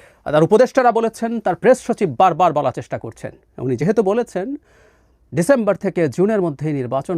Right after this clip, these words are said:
হবে, সেই কথাটা তিনি রাখবেন, আহ, এরকম একটা অ্যাটিটিউড। ডক্টর ইউনূস খুবই সম্মানিত মানুষ, আমাদের কাছেই শুধু না, সারা পৃথিবীতে, এতে কোনো সন্দেহের কিছু নাই।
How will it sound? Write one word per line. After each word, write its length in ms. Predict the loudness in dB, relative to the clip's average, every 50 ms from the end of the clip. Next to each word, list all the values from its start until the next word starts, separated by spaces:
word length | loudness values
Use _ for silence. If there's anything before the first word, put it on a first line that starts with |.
| -4
হবে, 160 | -4 -4 -4 -6 -6 -6
সেই 120 | -8 -6 -6
কথাটা 280 | -6 -8 -8 -10 -12
তিনি 200 | -10 -12 -12 -10
রাখবেন, 380 | -8 -10 -10 -10 -12 -16 -18 -18 -18 _ _ _ _ _ _ _ _ _ -18
আহ, 260 | -16 -14 -12 -12 -14 -12 -10 -8
এরকম 260 | -8 -6 -6 -6 -6 -8 -8
একটা 180 | _ -10 -10 -10 -8
অ্যাটিটিউড। 380 | -10 -10 -12 -10 -8 -8 -8 -8 _ _ _ _ _ _ _ _ _ _ _ -4 -4
ডক্টর 180 | 2 4 4 4
ইউনূস 280 | 6 4 4 2 0 0
খুবই 140 | -2 -2 2 2
সম্মানিত 360 | 0 2 2 0 0 0 0
মানুষ, 360 | 0 2 2 0 0 -2 -4 -6 -8 -8 -6 -4
আমাদের 220 | -4 -2 -4 -2 -4
কাছেই 220 | -4 -4 -4 -6 -4 -4
শুধু 160 | -6 -8 -6
না, 100 | -6 -6 -4 -2
সারা 140 | -2 -4 2 2
পৃথিবীতে, 360 | 2 4 4 0 0 -2 -8 -12
এতে 100 | -12 -10 -10
কোনো 140 | -10 -8
সন্দেহের 340 | -6 -4 -4 -2 -2 -4 -6
কিছু 220 | -8 -10 -10 -8 -6
নাই। 220 | -6 -4 -6 -6